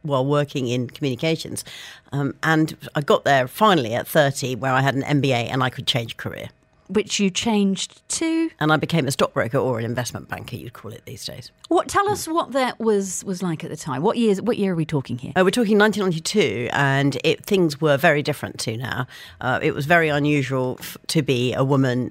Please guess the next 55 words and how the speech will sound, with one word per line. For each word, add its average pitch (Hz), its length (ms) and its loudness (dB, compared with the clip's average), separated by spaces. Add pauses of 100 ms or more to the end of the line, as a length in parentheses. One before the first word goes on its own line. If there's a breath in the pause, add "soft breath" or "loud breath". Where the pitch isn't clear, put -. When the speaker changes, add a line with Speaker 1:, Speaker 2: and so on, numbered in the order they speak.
Speaker 1:
and, 135 220 -2
and 170 80 2
especially 185 340 -4
one 175 160 2
starting 170 320 -2
so 156 120 0
late. 180 260 2
Most 165 200 0
people 143 240 -2
went 135 220 0
straight - 380 -4
into 123 320 -6 (320 loud breath)
the 156 80 -2
city 120 400 -4
at - 100 -10
twenty-two. 147 560 -2 (260 loud breath)
And 220 120 4
you 269 80 4
know 330 120 2
what? 311 100 -4
I 214 100 4
should 180 160 -2
have 135 80 -6
done 104 180 -8
that. 71 240 -10 (160)
I 180 80 2
should - 160 -4
absolutely 117 380 -2
have 131 100 -8
done 113 220 -8
that. - 260 -12 (280 loud breath)
When 202 100 4
I 220 40 8
was 208 120 2
thirteen, 180 600 2
somebody 160 520 0
explained 143 480 -2
to 147 80 0
me 127 260 0 (340 loud breath)
the 143 140 0
relationship, 147 640 0
the, - 140 -4 (160)
the 127 180 -4
inverse 196 560 4
relationship - 540 -8
between 139 240 0
the 135 100 2
rate 156 240 2
of 143 80 -2
interest 139 380 -2
and 127 80 -6
the 127 40 -6
price 131 320 -4
of 120 120 -8
bonds, 117 420 -4